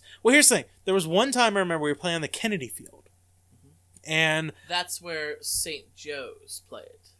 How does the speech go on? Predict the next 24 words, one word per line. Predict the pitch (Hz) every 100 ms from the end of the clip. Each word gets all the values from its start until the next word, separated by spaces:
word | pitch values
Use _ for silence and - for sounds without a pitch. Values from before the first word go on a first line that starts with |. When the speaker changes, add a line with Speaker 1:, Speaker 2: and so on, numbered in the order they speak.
| _
Speaker 1:
Yeah. | 143 131 110 _ _ _ -
So | - - 196 196 185 175 151 127 - _
we, | 180 131 156 202 208 214 190 - _ _
we | 170
were | 160
playing | 202 208 226
a |
game, | 185 156 156
and | 131
I | 131 -
obviously, | 135 156 185 - 208 190 -
on | 151
def-, | 175 -
I | 151
played | - 214 214 165
offense | 170 202 185 143
a |
couple | - 165 139
times, | 170 175
but | 151 135
I |
was | 135
mainly | 143 180 190
defense. | 156 131 - 117 -